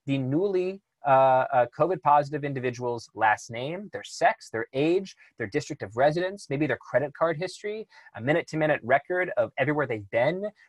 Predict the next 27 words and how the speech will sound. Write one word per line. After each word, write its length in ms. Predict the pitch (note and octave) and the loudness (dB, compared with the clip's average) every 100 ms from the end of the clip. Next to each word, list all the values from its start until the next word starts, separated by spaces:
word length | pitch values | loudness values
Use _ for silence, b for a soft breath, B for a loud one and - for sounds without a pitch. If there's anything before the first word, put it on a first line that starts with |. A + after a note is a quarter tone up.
| - | -2
recently, 520 | D#3+ F3 - G3 G3+ | 0 0 -6 -4 -2
including 460 | D#3 - E3 D#3+ C#3 | -4 0 0 0 -2
detail 480 | D3+ D#3 D#3+ D#3+ | -2 -2 0 2
as 100 | C3+ | 2
specific 500 | - B2+ E3 D#3 E3+ B2+ | -4 -4 -2 -2 -2 -4
as 120 | - | 0
what 140 | C#3+ | 0
rooms 440 | A2+ G#2+ D3 F3+ C#3+ | 0 -2 0 0 -2
of 100 | A#2+ | -2
a 40 | |
building 500 | A#2 C3+ D#3 F3+ F#3+ b b E3+ | 0 0 0 -4 -10 b b 0
they've 180 | E3 | 2
been 200 | E3+ F3+ | 4 2
in. 160 | G3 G#3+ E3 | 2 -2 -2
I 60 | |
mean, 160 | D#3+ D#3 | 0 0
extremely, 880 | - - - A#3 B3 F3 C#3+ B2+ - C#3 | -2 -6 -2 0 0 0 0 -2 -6 -10
extremely 500 | - - G#3 A#3 F#3 | -10 0 2 2 0
specific 500 | D#3 - C#3 B2 - | -2 -2 -4 -4 0
stuff, 280 | A2+ B2+ - | 4 4 2
and, 160 | D3 - | -4 -2
and 120 | D#3 | -2
you 60 | D#3+ | 4
could 100 | D#3+ | 4
argue 240 | E3+ D3 | 4 0
extremely 320 | - E3 D3+ | -2 -2 -2
invasive. 500 | C3+ C#3+ G#3+ - - | 0 0 0 -4 -16